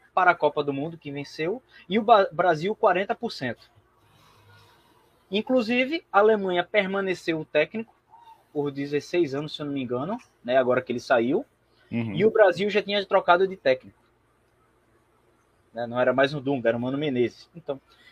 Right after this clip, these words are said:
Speaker 1: então eu comecei, rapaz, é, e se eu fosse um pouco mais a fundo?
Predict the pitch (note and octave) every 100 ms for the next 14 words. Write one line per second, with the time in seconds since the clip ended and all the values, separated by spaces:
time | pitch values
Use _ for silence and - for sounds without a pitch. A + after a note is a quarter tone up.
0 | - - - C#4+ E4 D4+ D4 - A3+ D#4+
1 | - C#3+ C#3+ - - _ G3 G3 - C4
2 | - E4+ - A#3+ A#3 A3+ G3+ G3 F#3 F#3
3 | F3 - - C3+ A#2